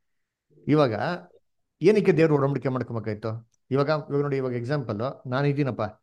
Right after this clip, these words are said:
ನಾನ್ ನಿಮ್ ಹತ್ರ ಒಂದು ಅಗ್ರಿಮೆಂಟ್ ಮಾಡ್ಕೊಂತೀನಿ. ಏನಕ್ಕೆ ಅಗ್ರಿಮೆಂಟ್ ಮಾಡ್ಕೊಂತೀರಿ? ಎಲ್ಲ ಪತ್ರದಲ್ಲಿ ಬರೀತೀರಿ. ಯಾಕೆಂದ್ರೆ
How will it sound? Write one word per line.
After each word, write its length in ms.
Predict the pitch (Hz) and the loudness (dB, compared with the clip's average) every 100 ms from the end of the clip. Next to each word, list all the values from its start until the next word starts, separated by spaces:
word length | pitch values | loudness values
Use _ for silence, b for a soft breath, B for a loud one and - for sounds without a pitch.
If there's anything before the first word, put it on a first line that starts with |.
| _ _ _ 143 | _ _ _ -2
ನಾನ್ 180 | 175 | 0
ನಿಮ್ 160 | 175 151 | 0 -2
ಹತ್ರ 140 | 147 | 0
ಒಂದು 100 | 175 | -2
ಅಗ್ರಿಮೆಂಟ್ 360 | 135 151 160 139 | 0 0 0 -2
ಮಾಡ್ಕೊಂತೀನಿ. 440 | 123 117 110 107 107 | -4 -6 -8 -8 -2
ಏನಕ್ಕೆ 260 | 156 214 170 | 0 2 2
ಅಗ್ರಿಮೆಂಟ್ 340 | 147 170 160 | 2 2 0
ಮಾಡ್ಕೊಂತೀರಿ? 340 | 151 131 123 151 | -2 -4 -2 0
ಎಲ್ಲ 120 | 147 | 0
ಪತ್ರದಲ್ಲಿ 500 | - 147 175 160 143 | 0 -2 0 0 0
ಬರೀತೀರಿ. 320 | 143 127 123 | 0 -2 -4
ಯಾಕೆಂದ್ರೆ 720 | 135 135 123 190 147 170 b | -4 -6 -6 -4 -4 -6 b